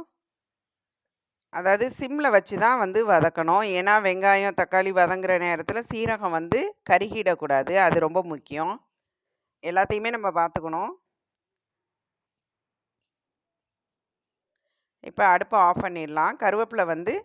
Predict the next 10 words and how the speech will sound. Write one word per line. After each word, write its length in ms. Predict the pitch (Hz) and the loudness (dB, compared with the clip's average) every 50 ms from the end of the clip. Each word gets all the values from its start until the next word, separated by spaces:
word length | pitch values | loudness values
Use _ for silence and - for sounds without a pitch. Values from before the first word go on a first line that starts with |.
| _ _ _ _ _ _ _ _ - | _ _ _ _ _ _ _ _ -4
போட்டதும் 460 | 202 208 208 - 196 180 214 262 453 466 _ _ - | -4 -4 -2 -4 -4 -4 -4 -6 -6 -8 _ _ -6
அடுப்ப 240 | - 180 196 - - | -4 -4 -4 -2 0
ஆஃப் 220 | 190 170 160 156 - | 2 2 2 0 -2
பண்ணிடணும். 400 | 175 160 160 156 170 202 247 269 | -8 -8 -8 -8 -6 -8 -8 -4
கருவேப்பிலைய 840 | - 214 185 185 196 208 226 262 262 254 - 220 190 180 175 175 170 | 0 2 4 4 4 2 0 -4 -4 -4 -4 -4 -2 -2 0 -2 -2
வந்து 300 | 165 170 180 196 247 269 262 233 214 190 175 165 160 156 156 160 | -2 -4 -4 -4 -4 -2 0 0 0 0 0 0 0 -2 -2 -2
மொறுமொறுன்னு 520 | 175 190 202 208 208 208 208 220 233 247 226 | -2 -2 -2 0 -2 -2 -4 -4 -4 -4 -2
வந்து 340 | 196 170 170 180 208 220 | -2 -2 -2 -2 -4 -2
வறுக்கக்கூடா-, 580 | 190 175 165 175 - 180 160 160 147 143 143 139 | 0 0 0 0 -4 -6 -6 -4 -4 -2 -2 -2
வதக்கக்கூடாது. 600 | 147 156 180 - 190 180 147 147 139 127 120 | 0 -2 -2 -2 -2 -4 -2 -2 -4 -4 -4